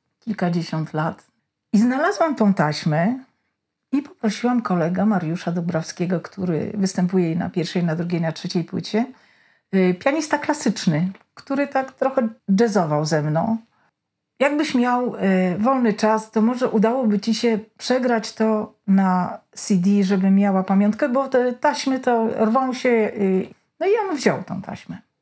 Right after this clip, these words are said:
Ponieważ miał dobry sprzęt, y, bo tam ma takie studio nagraniowe swoje. Minął rok, minął d-, <laughs> minęły dwa lata. Ja już zapomniałam w ogóle o tym. I w pewnym momencie on przynosi płyty. I ja mówię:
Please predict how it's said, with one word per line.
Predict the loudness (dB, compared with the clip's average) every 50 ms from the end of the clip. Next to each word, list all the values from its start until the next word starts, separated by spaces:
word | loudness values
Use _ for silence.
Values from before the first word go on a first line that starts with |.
| _ _ _ _ _ _ _ _ _
Ponieważ | 0 2 2 2 2 2
miał | 2 2 2 4
dobry | 2 2 2 4 2 0
sprzęt, | 0 -2 -2 0 2 2 2 0 -2 -2 0
y, | 2 2 2 0 0
bo | -4 -8 -4
tam | -4 -2 0
ma | 0 0 0
takie | -2 -4 -6 -6 -10
studio | -10 -4 0 2 2 4 4 2 2 0 2
nagraniowe | 2 2 2 2 2 4 2 2 2 0 -2
swoje. | -2 -2 -2 0 0 2 2 0 -2 -4 -8 _ _ _ _ _ _ _ _ -2 0 2
Minął | 2 2 2 2 2
rok, | 2 2 0 0 0 2
minął | 2 4 4 2 2 0 2
d-, | 2 2 2 2 2 2 2
<laughs> | 4 4
minęły | 4 2 2 2 2 0
dwa | 0 0 2 2 2
lata. | 2 0 0 0 0 0 0 0 -4 -2 -2
Ja | 0 0
już | 0 0
zapomniałam | 0 -2 0 0 0 2 2 2 2 2 0 0
w | -2
ogóle | -2 -4 -4 -4 -4
o | -6 -6
tym. | -6 -6 -6 -6 -6
I | -8
w | -6
pewnym | -4 -4 -2 0 0 0
momencie | 0 0 0 0 0 0
on | 0 0 -4 -6 -12 _ _ _ -18
przynosi | -10 -2 2 2 2 2 0 -4 -6 -6 -6 -8 _ _ _ _
płyty. | -6 -4 -4 -4 -2 -4 -8 -8 -8 _ _ _ _ _ _ _ _ _ _ _ _ _ _ _ _ _ -2
I | 0
ja | 2 2 4
mówię: | 4 2 2 2 0 -2